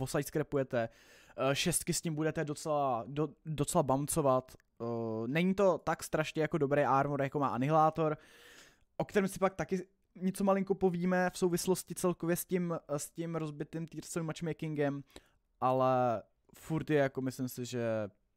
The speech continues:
ten armor na to, co ten tank dokáže, jako víc než dobrý. Co se pohyblivosti týče, a maximálka třicet pět, což je docela, jako si myslím, v pohodě, jako prostě nejste žádný rychlik, ale nejste ani žádná T devět pětka,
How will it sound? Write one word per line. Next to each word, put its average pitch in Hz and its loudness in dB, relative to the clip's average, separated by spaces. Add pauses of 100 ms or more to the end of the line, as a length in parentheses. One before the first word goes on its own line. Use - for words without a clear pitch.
(540)
ten 143 -2
armor 131 4
na 135 2
to, 139 0
co 139 -12
ten 131 -4
tank 131 0
dokáže, 123 0
jako 127 -2
víc 123 -10
než 123 2
dobrý. 101 -4 (800)
Co - 2
se 269 8
pohyblivosti 226 6
týče, 170 4 (500)
a 139 6
maximálka 180 4
třicet - -2
pět, 196 4
což - -8
je 139 -2 (420)
docela, 139 -2
jako 135 -8
si 156 -8
myslím, 131 -10
v - -20
pohodě, 196 2
jako 151 -10
prostě - -8
nejste 127 -4
žádný 117 2
rychlik, 143 0
ale 120 2
nejste 127 -6
ani 127 -2
žádná 123 2
T 120 2
devět 110 2
pětka, 160 0